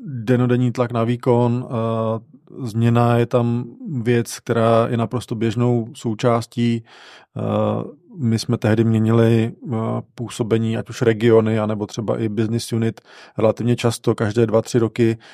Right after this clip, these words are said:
protože v, eh, tam platilo pravidlo, že maximálně by měl člo-, m-, člověk vydržet na pozici tři roky,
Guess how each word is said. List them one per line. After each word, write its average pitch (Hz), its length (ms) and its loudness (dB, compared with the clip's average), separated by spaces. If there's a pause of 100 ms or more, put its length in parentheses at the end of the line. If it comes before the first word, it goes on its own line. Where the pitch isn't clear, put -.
(140)
protože 110 360 -6
v, - 180 -12
eh, 107 600 -2
tam 110 180 0
platilo 113 320 0
pravidlo, 110 480 2
že 110 400 0
maximálně 110 600 -2
by 110 100 -2
měl 110 160 -2
člo-, 107 300 -6
m-, 113 260 -2
člověk 110 320 -2
vydržet 113 300 -2
na 113 60 -4
pozici 113 400 -4
tři - 160 -4
roky, 113 380 0